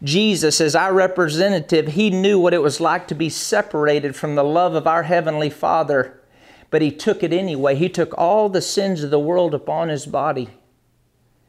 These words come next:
And when he got done dealing with you, and he, when he got done dealing with me, and he got done dealing with all the sins of the world, you heard another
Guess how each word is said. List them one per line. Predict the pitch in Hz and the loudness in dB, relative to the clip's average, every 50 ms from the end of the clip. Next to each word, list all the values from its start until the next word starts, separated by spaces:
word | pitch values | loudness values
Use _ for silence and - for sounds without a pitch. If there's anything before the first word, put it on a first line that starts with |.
| _ _ _ _ _ _ _ _ _ _ | _ _ _ _ _ _ _ _ _ _
And | 135 131 | -4 -2
when | 135 156 | -2 0
he | 175 | 0
got | 180 190 175 - 160 | 0 0 0 0 0
done | 165 165 165 151 | -2 -2 0 0
dealing | 160 165 165 165 156 139 | 0 2 2 0 0 -2
with | 123 - - - | -4 -6 -6 -6
you, | 165 165 165 160 | -4 -2 -2 -2
and | 143 127 | -2 -2
he, | 127 131 | -4 -4
when | 147 160 - - 131 131 | -4 -6 -6 -6 -6 -4
he | 143 160 | -4 -2
got | 156 170 147 - - | 0 0 0 0 0
done | 156 151 156 151 139 | -2 -2 -2 -2 -2
dealing | 156 156 156 156 | -2 -2 -2 -2
with | 139 127 123 - | -4 -6 -6 -6
me, | 147 143 147 156 156 | -6 -6 -4 -4 -6
and | 147 131 | -6 -6
he | 143 151 | -4 -4
got | 175 165 - 143 | -2 -2 -2 -2
done | 147 147 143 | -2 -2 0
dealing | 131 147 151 147 143 | 0 -2 -2 0 -2
with | 135 - 139 | -2 -2 0
all | 147 147 156 156 | 0 0 0 0
the | 147 139 | -2 -4
sins | - - - 160 156 156 143 139 | -6 -6 -6 -4 -4 -4 -4 -4
of | 131 | -4
the | 139 139 | -4 -2
world, | 135 147 151 151 147 147 147 139 | 0 0 0 0 0 0 -2 -4
you | 135 139 131 | -6 -8 -8
heard | - - 156 143 143 143 143 135 | -6 -4 -2 -2 0 0 -2 -2
another | 139 135 135 135 143 139 135 139 139 131 - | -2 -2 -2 0 0 0 2 0 0 0 -2